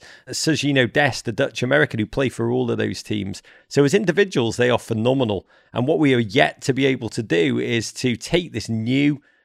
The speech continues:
young s-, roster, all of whom are being coached by the elite best coaches in world football, and bring them together as a unit, have an American coach lead them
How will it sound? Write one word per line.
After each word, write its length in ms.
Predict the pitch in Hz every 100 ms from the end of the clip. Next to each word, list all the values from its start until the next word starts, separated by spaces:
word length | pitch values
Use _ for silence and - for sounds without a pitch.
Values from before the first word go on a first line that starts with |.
| _ _
young 520 | 107 104 135 135 143
s-, 260 | 127 - -
roster, 760 | 131 113 127 120 - 123 113 - -
all 200 | - 185
of 100 | 175
whom 220 | 175 135
are 20 |
being 240 | 104 123 101
coached 500 | - 160 131 - -
by 160 | 117
the 140 | 104 113
elite 480 | 113 120 143 139 _ _ _
best 360 | 120 117 - -
coaches 480 | 139 120 120 110
in 140 | 110 107
world 180 | 110 101
football, 520 | 175 170 120 107 - - -
and 160 | 101
bring 240 | 107 143 147
them 100 | 120
together 380 | 127 123 117
as 160 | 117 117
a 40 | 120
unit, 400 | 165 143 123 -
have 140 | - 117
an 80 |
American 640 | 113 113 139 143 - 139 117
coach 500 | 123 113 107 - -
lead 400 | 113 151 170 -
them 200 | 113